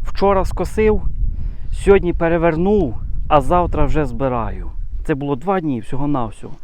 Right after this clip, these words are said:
І люцерна, я вам скажу, була більша, ніж оця. Більше її там було. А на сьогоднішній день, позавчора я скосив, це була субота. Вчора,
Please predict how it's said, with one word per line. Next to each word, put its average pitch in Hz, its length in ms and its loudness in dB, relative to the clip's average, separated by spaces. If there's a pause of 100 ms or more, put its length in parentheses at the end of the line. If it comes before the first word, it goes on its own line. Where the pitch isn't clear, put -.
(280)
І 147 100 -4
люцерна, 170 360 -2
я 147 60 -4
вам 147 100 -4
скажу, 143 220 -10
була 135 260 -4
більша, 127 400 -4
ніж 113 200 -4
оця. 110 260 -10 (1080)
Більше 135 400 -6
її 113 140 -10
там 113 180 -8
було. 107 340 -12 (560)
А 175 120 2
на 202 120 2
сьогоднішній 208 480 0
день, 123 300 -2 (600)
позавчора 220 600 6
я 214 140 2
скосив, 240 640 2 (420)
це 165 100 -4
була 156 200 0
субота. 165 680 2 (440)
Вчора, 185 580 4